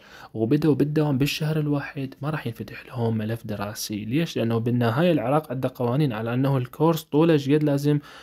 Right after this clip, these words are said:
مو أقل من ثلاثة أشهر، أربعة أشهر، خوش. فأنت شلون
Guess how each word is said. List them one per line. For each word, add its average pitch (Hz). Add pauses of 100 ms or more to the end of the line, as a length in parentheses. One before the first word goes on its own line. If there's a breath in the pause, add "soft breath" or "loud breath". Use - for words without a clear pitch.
(100)
مو 147
أقل 147
من 131
ثلاثة 139
أشهر، 135
أربعة 117
أشهر، - (340 loud breath)
خوش. 139 (280 loud breath)
فأنت 151
شلون 143